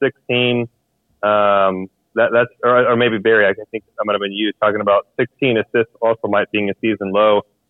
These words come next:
Um, you, you, you're right. You gotta give credit to, to Minnesota. Um, the Kings did not miss a lot of open threes tonight because there was not a lot of open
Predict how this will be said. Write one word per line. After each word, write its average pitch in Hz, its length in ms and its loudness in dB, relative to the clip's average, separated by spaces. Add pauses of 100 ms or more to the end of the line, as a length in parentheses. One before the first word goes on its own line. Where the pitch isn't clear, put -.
(240)
Um, 98 560 0 (360)
you, 127 140 -2
you, 143 200 -2 (260)
you're 151 160 2
right. 151 220 4
You 139 120 0
gotta 156 260 2
give 123 260 -2
credit 135 340 0 (100)
to, 110 240 0
to 110 80 -6
Minnesota. 107 680 0 (420)
Um, 101 400 0 (200)
the 123 100 -6
Kings 185 440 -2
did 170 140 0
not 156 240 0
miss 127 280 0 (180)
a 123 60 2
lot 117 340 2
of 113 200 -2 (140)
open 120 420 -2
threes 113 260 -4 (100)
tonight 151 300 -4 (100)
because 117 380 -2
there 123 140 0
was 113 200 0
not 110 400 0
a 110 60 -2
lot 98 260 2
of 95 180 -2
open 101 320 -4